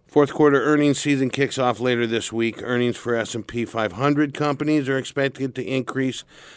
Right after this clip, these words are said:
by nearly twelve percent in Q four, up from eight a year ago. This is pretty amazing stuff. Rates are unstable right now.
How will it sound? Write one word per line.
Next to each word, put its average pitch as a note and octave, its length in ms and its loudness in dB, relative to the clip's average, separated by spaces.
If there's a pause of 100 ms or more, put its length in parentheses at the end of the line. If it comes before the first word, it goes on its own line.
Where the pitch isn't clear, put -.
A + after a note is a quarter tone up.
(200)
by A#2+ 140 0
nearly B2 400 4
twelve C3 760 0
percent - 880 -2
in G#2+ 100 -8
Q A#2 260 -6
four, A2 460 -2
up A2+ 140 -2
from G#2+ 300 -10
eight A#2+ 320 -2
a F2+ 80 -10
year G#2 280 -2
ago. F#2 320 -4 (380)
This E3 240 2
is F3+ 300 -2 (200)
pretty D3+ 240 2
amazing A2 600 0
stuff. - 540 -12 (1200)
Rates F#3 340 6
are G3+ 100 6
unstable F#3 580 8
right A2+ 220 4
now. F#2+ 280 -6